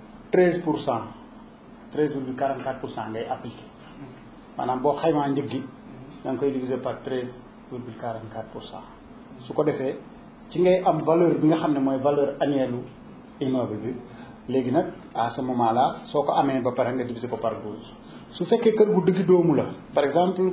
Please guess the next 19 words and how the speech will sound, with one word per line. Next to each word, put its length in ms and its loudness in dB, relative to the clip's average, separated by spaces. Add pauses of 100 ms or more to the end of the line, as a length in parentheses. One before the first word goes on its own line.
(480)
li 180 2
ñuy 140 6
ooyee, 460 6
euh, 320 6
troisième 360 4
catégorie 460 2
ci 160 -6
kër 220 0
yi 160 -2
nga 80 -2
xam 180 0
ne 100 0
kër 220 0
yi 300 -2
individuel 560 0
la, 100 -4 (520)
wala 340 4
ci, 560 4 (140)
euh, 420 2